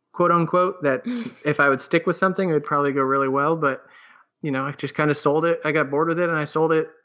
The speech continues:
Speaker 1: not at a loss and moved on. What was the one you said? Oh, the motorcycle dealership.
Speaker 2: Mm-hmm.
Speaker 1: That was with two friends who also worked at the church at the same time. And that was more of a
Speaker 2: I think
Speaker 1: hobby.
Speaker 2: they just wanted to ride motorcycles.
Speaker 1: Yeah, we just wanted to get,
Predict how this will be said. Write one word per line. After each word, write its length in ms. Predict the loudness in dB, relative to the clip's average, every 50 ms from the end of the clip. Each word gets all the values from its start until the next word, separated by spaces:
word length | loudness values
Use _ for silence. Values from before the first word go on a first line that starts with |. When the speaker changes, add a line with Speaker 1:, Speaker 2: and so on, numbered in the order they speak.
| -8
Speaker 1:
not 220 | -2 0 0 2 2
at 100 | 0 0
a 60 | 0
loss 600 | 0 2 2 2 2 0 -4 -8 -20 -20 -20 -20 _ _ _ -12 -6
and 260 | -4 -4 -2 -2 0
moved 280 | 0 0 0 0 0
on. 280 | 0 0 0 0 -2 -6 -12 -18 -20 -20 -20 -20 -20 -10
What 180 | -2 -2 0
was 100 | 0 0
the 60 | 0
one 140 | -2 0 0
you 60 | -2
said? 220 | 0 2 0 2 2 2
Oh, 100 | 2 2
the 80 | 4
motorcycle 380 | 4 4 2 2 0 -2 -2 0
dealership. 400 | 0 0 -2 -2 -4 -2 0 0 0
Speaker 2:
Mm-hmm. 60 | -2 -6 _ _ _ _ _ _ _ _
Speaker 1:
That 160 | 2 2 4 4
was 160 | 4 2 2
with 320 | 2 2 2 2 0 -2 -8 -20 _ _ _ _ _ _ _ _ _ _ _ -10
two 180 | -2 0 0 0
friends 420 | 0 0 0 2 2 0 -2 -4 -4
who 140 | -4 -2
also 360 | 0 0 0 0 2 2 0 2
worked 340 | 2 2 2 0 0 -4
at 160 | -2 -2 -2 -2
the 60 | -4
church 300 | -4 0 0 0 0 0 -4
at 60 | -8
the 60 | -6
same 240 | -2 -2 0 0 0
time. 340 | 2 2 2 2 0 -4 -6 -10 _ _ _ _ _ _ -10
And 640 | -6 -4 -2 0 0 0 -2 -2 -2 -2 -4 -4 -8 _ -4
that 160 | -2 -2 0 0
was 100 | 0 -2
more 300 | -2 -2 -2 0 0 0
of 80 | 0
a 40 | -2
Speaker 2:
I 20 | -2
think 120 | -2 0 0
Speaker 1:
hobby. 140 | 0 0 0
Speaker 2:
they 80 | 0 -2
just 100 | -2 -4
wanted 260 | -6 -6 -6 -8 -8
to 120 | -8 -6 -6
ride 200 | -4 -4 -4 -2
motorcycles. 520 | -2 -2 -2 -2 -2 -2 -2 0 2 2
Speaker 1:
Yeah, 340 | 2 2 2 0 -2 -2 -2
we 120 | -2 -2
just 180 | -2 -2 -4 -2
wanted 260 | -2 -2 -2 -2 -6 -10 -16 _ _ _ _ -8
to 60 | -2
get, 200 | 2 2 2 2